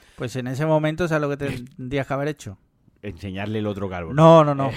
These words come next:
Speaker 2: <laughs>
Speaker 1: Como,
Speaker 2: Sí.
Speaker 1: como Zidane.
Speaker 2: <laughs> Cabezazo. No, no.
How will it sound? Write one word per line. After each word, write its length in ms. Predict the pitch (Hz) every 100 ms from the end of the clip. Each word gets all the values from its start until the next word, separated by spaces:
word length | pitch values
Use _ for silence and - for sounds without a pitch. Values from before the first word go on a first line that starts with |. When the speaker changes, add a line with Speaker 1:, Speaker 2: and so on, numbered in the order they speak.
| - 135
Speaker 2:
<laughs> 220 | 113 -
Speaker 1:
Como, 260 | 147 147
Speaker 2:
Sí. 60 | 139
Speaker 1:
como 260 | 147 143 127
Zidane. 480 | 139 135 151 120 107 _ _ _ _ _ _ 110
Speaker 2:
<laughs> 220 | 113 120
Cabezazo. 460 | 120 113 117 107 - 170
No, 140 | 190
no. 340 | - - -